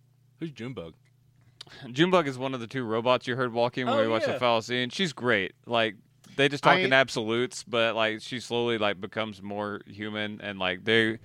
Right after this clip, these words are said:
Speaker 2: she's stuck in her way of traveling with her partner and is resistant to change, but you see her, like, soften up. She's a great character. She's
Speaker 3: Here's
Speaker 2: very funny.
Speaker 3: Here's the thing. I'm willing to believe just about any positivity given toward Kentucky Route Zero. So if you wanna keep a Junebug on, I'm okay with that.
Speaker 2: I like Junebug a lot. I don't know if she's in my three, but I like her a lot.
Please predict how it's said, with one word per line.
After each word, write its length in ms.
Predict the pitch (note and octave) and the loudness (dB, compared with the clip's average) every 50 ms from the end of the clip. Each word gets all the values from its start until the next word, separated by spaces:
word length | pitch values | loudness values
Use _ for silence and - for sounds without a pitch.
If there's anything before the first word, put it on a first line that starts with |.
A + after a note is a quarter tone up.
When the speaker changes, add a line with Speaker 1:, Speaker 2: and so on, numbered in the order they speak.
| - - _ _ _ _ _ _ _ | -18 -20 _ _ _ _ _ _ _
Speaker 2:
she's 260 | - - - D3+ - | -8 -4 -2 -2 -2
stuck 240 | - - D#3 D3 - | 2 2 2 2 2
in 60 | D3 | 0
her 100 | C#3 C3 B2 | 0 2 2
way 200 | B2 B2+ B2+ B2+ | 4 4 4 2
of 80 | A#2 | 2
traveling 280 | - - B2 B2 A#2 A#2+ | 2 2 2 2 2 0
with 100 | A2+ G#2 | -4 -6
her 60 | G2+ | -6
partner 340 | F#2 A2+ A2 A#2 A#2 A#2 G#2+ | -4 -4 -4 -4 -4 -4 -6
and 100 | G#2 G#2 | -6 -6
is 100 | G2+ F#2+ | -8 -8
resistant 500 | G#2 G#2+ G2 G2+ G#2+ G#2+ - A#2 G#2+ G#2 | -10 -10 -10 -10 -12 -14 -16 -20 -20 -20
to 80 | - G2 | -20 -20
change, 400 | F#2+ - G2+ G2+ G#2 G#2 G2+ F#2 | -14 -10 -8 -8 -8 -8 -10 -10
but 100 | A#2 G2+ | -12 -14
you 80 | G2 G2+ | -12 -12
see 120 | - A2+ | -8 -6
her, 120 | G#2 F#2 | -4 -2
like, 160 | F#2 F2+ F2 - | -2 -4 -4 -4
soften 260 | - F#2 F#2+ F2+ F#2 | -4 -6 -4 -4 -6
up. 60 | G2 | -6
She's 160 | G#2+ E3+ F3+ E3+ | -4 -2 -2 -2
a 40 | |
great 260 | C#3 B2+ C3+ A#2+ G#2 - | -2 0 0 0 0 -2
character. 320 | - F#2 E2+ E2 - G3 | -6 -8 -10 -10 -12 -12
She's 100 | - C3 | -10 -8
Speaker 3:
Here's 100 | B2 A#2+ | -6 -2
Speaker 2:
very 160 | A2+ A2+ G2+ | -2 -2 -2
funny. 320 | - G2 F#2+ F2+ F2 F2+ - - | -2 -2 -4 -4 -4 -8 -12 -12
Speaker 3:
Here's 200 | - D#3+ D#3+ C3+ A#2+ | -8 -8 -8 -6 -8
the 60 | B2+ | -8
thing. 100 | A2 A2+ | -6 -4
I'm 160 | B2+ C#3 C#3 | -4 -4 -4
willing 220 | C3 C3+ B2+ B2 | -4 -6 -6 -8
to 80 | A#2 A2+ | -10 -10
believe 280 | G#2 A#2 A2 G#2+ G2+ - | -10 -10 -10 -10 -12 -12
just 200 | - C3+ B2 - | -12 -14 -14 -12
about 200 | - B2+ A#2 A2 - | -12 -12 -12 -12 -12
any 200 | A2 A2 A2+ G#2+ | -16 -16 -16 -18
positivity 680 | G2+ - G#2 G2+ F#2 F#2 F#2+ - - G2+ F#2+ F#2 F#2 | -14 -12 -12 -12 -12 -14 -18 -18 -18 -18 -18 -18 -18
given 300 | F#2 F2 F#2+ E2+ E2+ E2 | -18 -16 -16 -16 -16 -18
toward 340 | E2 - F#2+ F2+ F2 E2+ D#2+ D#2+ _ _ _ _ _ _ _ | -18 -18 -16 -16 -16 -16 -18 -20 _ _ _ _ _ _ _
Kentucky 360 | - A#2+ G#2 - F#2+ E2 E2+ | -18 -16 -16 -16 -16 -16 -14
Route 200 | E2+ D#2+ D#2+ - | -14 -12 -14 -14
Zero. 200 | D#2 F2 E2 D#2+ | -14 -14 -14 -14
So 120 | D#2+ - G2 | -14 -16 -18
if 100 | F2+ F2+ | -14 -10
you 100 | A2 A#2+ | -8 -8
wanna 180 | B2 A#2+ A2+ A2 | -6 -6 -6 -6
keep 240 | - - A#2+ A2+ - | -6 -8 -8 -8 -8
a 80 | A2+ - _ _ _ _ _ _ _ - | -14 -18 _ _ _ _ _ _ _ -14
Junebug 340 | A#2+ A#2+ B2 A#2 A2+ A2+ A#2 | -10 -10 -8 -6 -4 -4 -4
on, 160 | A2+ A2+ A2 | -4 -6 -6
I'm 120 | G#2 G#2 G2 | -6 -8 -10
okay 220 | F2+ - - F2 | -12 -14 -16 -16
with 120 | D#2 D#2 - | -16 -8 -4
that. 60 | A2+ | -2
Speaker 2:
I 60 | A#2+ | -2
like 220 | B2+ B2 A#2+ A2 | 0 0 -2 -4
Junebug 380 | G#2+ G#2+ A2+ G#2+ G2 G2+ G2 F2+ | -6 -10 -12 -8 -8 -8 -8 -8
a 60 | F#2 | -10
lot. 240 | F2+ F#2 F2+ E2 C2+ | -10 -10 -8 -8 -8
I 80 | F2+ A2 | -6 -6
don't 160 | A#2 A#2+ A2+ | -6 -8 -8
know 160 | A2 A2+ A2+ | -8 -10 -10
if 80 | G#2 G2 _ _ | -10 -12 _ _
she's 240 | _ - G#2+ G2 F#2+ | _ -20 -20 -18 -18
in 60 | G2+ | -16
my 120 | G2 F2+ F2+ | -14 -16 -16
three, 240 | - G2+ G2+ F#2 F2 | -14 -14 -14 -14 -12
but 80 | E2 | -12
I 80 | F2 F#2 | -12 -12
like 160 | F#2+ F2+ F2 | -14 -14 -16
her 80 | F#2 - | -18 -20
a 60 | D#2 | -20
lot. 180 | D2+ C#2+ A#1 | -18 -20 -20